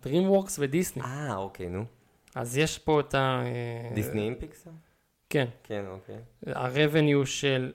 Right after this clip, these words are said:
Speaker 1: אה, דיסני, רגע. טה, טה, טה, טה, טה. אוקיי, ה-revenue של דיסני. שים-,
Speaker 2: וואלה, ארוך.
Speaker 1: שימו לב, שימו לב. שלוש מאות חמישים ותשע מיליארד דולר.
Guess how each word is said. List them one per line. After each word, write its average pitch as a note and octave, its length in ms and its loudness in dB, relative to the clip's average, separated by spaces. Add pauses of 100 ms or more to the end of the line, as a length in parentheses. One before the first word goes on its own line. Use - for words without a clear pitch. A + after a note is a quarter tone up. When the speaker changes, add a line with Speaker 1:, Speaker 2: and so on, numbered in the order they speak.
(120)
Speaker 1:
אה, A#2+ 520 -4 (800)
דיסני, D#3+ 800 -2 (1000)
רגע. C3 440 -4 (2000)
טה, - 120 -16
טה, - 140 -14
טה, - 140 -20
טה, C3+ 140 -16
טה. D#3+ 300 -2
אוקיי, C3+ 240 -2
ה-revenue D#3 540 0
של C3 240 -4
דיסני. C#3 360 -4 (160)
שים-, - 260 2
Speaker 2:
וואלה, F#3+ 180 8
ארוך. F3+ 120 0
Speaker 1:
שימו B3 240 8
לב, G#3 320 8
שימו F#3+ 380 4
לב. F3 220 6 (720)
שלוש E3+ 600 0
מאות A3+ 320 4
חמישים C#3+ 640 -2
ותשע E3 440 2
מיליארד D3+ 680 4 (540)
דולר. C3+ 600 4